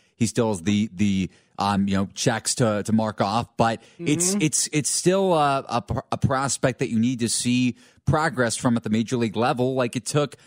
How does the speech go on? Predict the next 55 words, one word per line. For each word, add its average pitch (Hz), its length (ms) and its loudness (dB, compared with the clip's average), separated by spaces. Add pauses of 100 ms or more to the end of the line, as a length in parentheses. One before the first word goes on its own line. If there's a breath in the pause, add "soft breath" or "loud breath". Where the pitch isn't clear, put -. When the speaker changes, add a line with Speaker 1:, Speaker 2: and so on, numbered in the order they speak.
(100)
Speaker 1:
Moncada 143 520 2
a 135 40 2
year 120 460 0 (240 soft breath)
to 139 100 0
get 127 180 -2
to 139 80 -4
where 135 100 0
he 139 120 0
is 139 140 -2
right 139 200 0
now. 151 380 -2
Speaker 2:
Yeah, 180 140 6
give 185 160 6
him 208 40 6
his 196 140 4
chance 175 340 4
here, 147 120 2
like 185 200 4
they 214 100 6
tried 208 280 6
to 202 80 2
do 196 140 4
with 196 140 2
Kopech 175 440 2
last 180 360 2
year, 101 260 -8
and 156 120 0
it 160 80 4
just, 147 260 0
it 175 120 0
went 160 240 2
so, 151 520 2 (180)
so 139 220 -2
poorly, 175 460 2
obviously, 156 440 0
with 147 160 0
the 147 120 2
injury 151 380 2
that, 135 220 -2 (480 loud breath)
that 165 160 0
Kopech 170 460 2
is, 127 240 -2
is 147 240 -2
damaged 156 680 0
and 147 180 2
recovering, 165 680 2
and 143 420 0
he 147 120 -4
won't 151 240 -2
be 147 100 -2
back 170 400 2
until 151 260 0
next 156 380 0
year. 135 220 -2
But 151 340 0